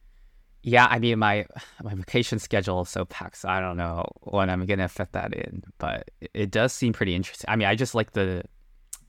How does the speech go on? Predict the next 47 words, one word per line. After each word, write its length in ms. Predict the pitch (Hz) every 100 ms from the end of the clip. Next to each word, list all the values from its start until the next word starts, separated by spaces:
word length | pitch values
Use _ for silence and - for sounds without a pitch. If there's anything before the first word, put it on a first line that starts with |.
| -
for 180 | - 123
me, 120 | 131
the 120 | 127
no 160 | 104 104
resort 360 | 101 - 90 -
fees 320 | 110 123 -
at 80 | -
Caesars 360 | 101 95 113
properties 440 | - 104 104 107 -
are 100 | 104
more 120 | 98
useful 560 | 90 - - - - - _ _ - _ -
at 140 | -
Vegas 400 | 78 - 76 - _ -
that 120 | 98
you 80 | 101
get 160 | 98 -
with 100 | 101
Caesars 380 | 95 - -
Diamond. 320 | - - - - - _ - _ - -
Uh, 140 | - - _
but, 260 | - - - - - - _ -
you 80 |
know, 120 | 95 - _ - -
it 140 | 101
does 200 | 104 104
sound 240 | - 98 92
pretty 180 | 95 90
cool. 300 | - 90 -
<laughs> 360 | 98 110 107 98 - - - - - - - _ _ -
And 100 | 143
then, 120 | 127 143
oh, 140 | 123
the 120 | 113
other 200 | 110 117
thing 160 | 117 107
is, 180 | 98 -
if 140 | 98 98
you 60 |
have 80 | 98
Caesars 340 | - 92 90 -
Diamond, 380 | 65 - - -
you 80 | -
can 140 | -
potentially 480 | - - 90 - -
match 260 | - - -
that 180 | -